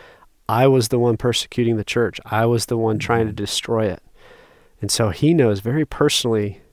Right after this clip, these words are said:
Speaker 1: what it
Speaker 2: Yeah.
Speaker 1: looks like.
Speaker 2: That's good. And you know what? I think I read that with the wrong spirit. It was wrong for me to read that as if he was angry and shouting.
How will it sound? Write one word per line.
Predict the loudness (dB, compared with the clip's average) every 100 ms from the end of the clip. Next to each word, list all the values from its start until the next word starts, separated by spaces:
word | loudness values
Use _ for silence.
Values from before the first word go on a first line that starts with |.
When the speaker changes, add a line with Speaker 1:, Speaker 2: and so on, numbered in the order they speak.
| _ _ _ _
Speaker 1:
what | 2
it | 2
Speaker 2:
Yeah. | 4
Speaker 1:
looks | 2 2 0
like. | -2 -4 -6 -10 -18 -20 -6
Speaker 2:
That's | -2 -2 0
good. | -2 0
And | 2
you | 2
know | 4 4
what? | 2
I | 2 0
think | 0 0
I | 0
read | 0 0 0
that | 0
with | 0
the | 0
wrong | 0 -2
spirit. | -4 -4 -4 -4 -8 -16 _ _
It | -4
was | -4 0
wrong | 0 0
for | -2 -4
me | -4
to |
read | -2 -2
that | 0 -2
as | -2
if | -4 -2
he | -4
was | -6 -8
angry | -6 -4 -4 -4 -6
and | -6
shouting. | -6 -4 -4 -6 -10